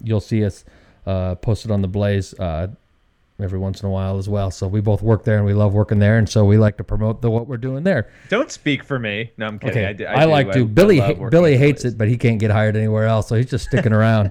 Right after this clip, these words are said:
Speaker 2: <laughs> I love the Blaze.
Speaker 1: Uh-huh. Yep. That's what you keep saying in the, your annual reviews. So
Speaker 2: Which, which are coming. So yes, I, I
Speaker 1: Oh,
Speaker 2: love,
Speaker 1: crap.
Speaker 2: I absolutely love the Blaze.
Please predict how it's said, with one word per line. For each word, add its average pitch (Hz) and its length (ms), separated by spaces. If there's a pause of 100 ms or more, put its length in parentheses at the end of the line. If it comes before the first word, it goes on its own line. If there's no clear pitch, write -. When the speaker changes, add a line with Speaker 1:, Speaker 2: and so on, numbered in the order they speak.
Speaker 2:
<laughs> - 640 (1080)
I 127 100
love 143 360
the 135 60
Blaze. 104 600 (180)
Speaker 1:
Uh-huh. 139 440 (320)
Yep. 170 300
That's 139 240
what 165 140
you 170 100
keep 202 220
saying 247 420
in 175 140
the, 165 80
your 175 200
annual 208 400
reviews. 220 640 (500)
So 196 180
Speaker 2:
Which, 165 120 (100)
which 156 260
are 147 140
coming. 151 440
So 123 120
yes, 143 300
I, 113 80
I 127 200
Speaker 1:
Oh, 139 40
Speaker 2:
love, 143 260
Speaker 1:
crap. 127 40
Speaker 2:
I 127 80
absolutely 131 380
love 120 280
the 117 80
Blaze. 101 460